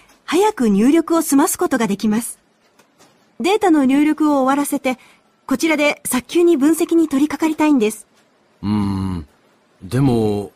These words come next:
Speaker 2: 予算に余裕があるかな。今から予算を増やすと。
Speaker 1: あの、今は三人で五日という予定なんですが、五人に増やせれば、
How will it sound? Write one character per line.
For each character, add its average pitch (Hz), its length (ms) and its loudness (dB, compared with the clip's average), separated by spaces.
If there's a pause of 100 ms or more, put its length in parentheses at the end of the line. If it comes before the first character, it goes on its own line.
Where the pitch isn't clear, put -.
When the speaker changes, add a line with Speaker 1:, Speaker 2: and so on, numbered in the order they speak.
(140)
Speaker 2:
予 101 160 -6
算 160 320 -2
に 165 160 2
余 127 160 0
裕 175 120 0
が 175 140 0
あ 175 40 -2
る 156 100 -6
か 101 160 -6
な。 101 340 -6 (760)
今 165 220 0
か 156 100 -2
ら 127 140 0
予 123 120 -2
算 147 240 0
を 143 60 -2
増 120 120 -6
や 139 120 0
す - 140 -14
と。 117 380 -2 (540)
Speaker 1:
あ 233 140 -4
の、 269 360 -2 (1120)
今 392 260 2
は 220 220 0 (300)
三 285 320 0
人 392 200 2
で 220 220 -4
五 - 240 -8
日 285 100 -4
と 285 100 -4
い 277 140 2
う - 20 2
予 254 140 0
定 262 180 0
な 254 120 0
ん 240 40 -2
で 196 100 -4
す - 100 -10
が、 175 180 -6 (540)
五 254 140 2
人 480 220 2
に 359 100 2
増 254 100 -4
や 269 140 0
せ 330 100 -2
れ 302 100 0
ば、 202 180 -2